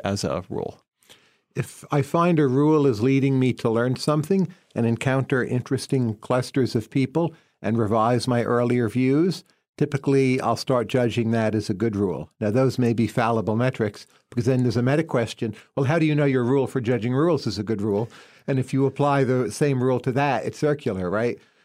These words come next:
Speaker 2: So at some point you're going with your gut intuitions, but those are my key gut intuitions.
Speaker 1: And, and how do you test rules? I remember when, I believe it was when you came back from South Korea, if I'm not wrong, and you put up a piece on Marginal Revolution, your blog, and you said the way to get good food,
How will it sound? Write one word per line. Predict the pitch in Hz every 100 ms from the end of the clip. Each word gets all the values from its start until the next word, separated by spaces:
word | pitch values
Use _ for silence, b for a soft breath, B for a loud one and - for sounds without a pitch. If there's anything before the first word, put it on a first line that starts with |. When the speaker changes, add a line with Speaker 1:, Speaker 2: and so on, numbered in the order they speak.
| _
Speaker 2:
So | 139 139
at | 139
some | 180 170
point | 160 143
you're | 139 120
going | 131 135 127
with | 120 -
your | 120
gut | 120 120
intuitions, | 110 127 127 131 95 87
but | 120 113
those | 131 143 135
are | 123
my | 120
key | 120 127 117
gut | 117 107
intuitions. | 107 113 104 101 98 95
Speaker 1:
And, | 180
and | 165 170
how | 254
do |
you | 254
test | 151 117 110
rules? | 95
I | 131
remember | 165 180 165
when, | 131 117 117 107
I | -
believe | 139 262
it |
was | 196
when | 135
you | 110
came | - 117 104
back | 107 107 -
from | 110 98
South | - - 101 -
Korea, | - 98 92 87
if | -
I'm | 92
not | 92 -
wrong, | 90 53 57
and | 113
you | 113
put | 175 175
up | 135
a | 107
piece | - 104 95 -
on | 101 98 95
Marginal | 104 104 98
Revolution, | 98 95 92 - -
your | 101
blog, | 98 92 110 - B B B B _
and | 120 117 107
you |
said | 107 117 101
the | 110
way | 160
to | 160
get | 139 117
good | - 104
food, | - 113 104 101 92 -